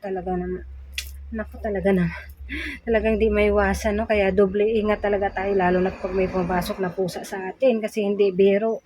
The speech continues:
na ang oras na ipipila mo doon, no? So, ito nga yung binayaran natin lahat-lahat, guys, no? Kasi babalik pa tayo doon.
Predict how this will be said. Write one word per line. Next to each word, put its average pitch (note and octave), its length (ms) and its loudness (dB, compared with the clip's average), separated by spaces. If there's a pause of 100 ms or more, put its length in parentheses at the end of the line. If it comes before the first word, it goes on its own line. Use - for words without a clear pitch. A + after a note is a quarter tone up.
(500)
na G3 400 2
ang G#3+ 40 -2 (120)
oras G#3 320 2
na G3+ 240 4
ipipila G3+ 560 4
mo F#3 80 2
doon, G3+ 320 -4
no? A#3 160 -4 (400)
So, B3+ 240 6
ito D4 160 8
nga C#4 160 4
yung B3 480 0
binayaran A3+ 560 4
natin B3 480 0
lahat-lahat, G3 480 -2 (160)
guys, F#3+ 400 -4
no? A3 240 -4 (400)
Kasi A3 480 0 (320)
babalik A#3+ 560 4
pa A#3 80 0
tayo A#3+ 400 2
doon. G3+ 640 0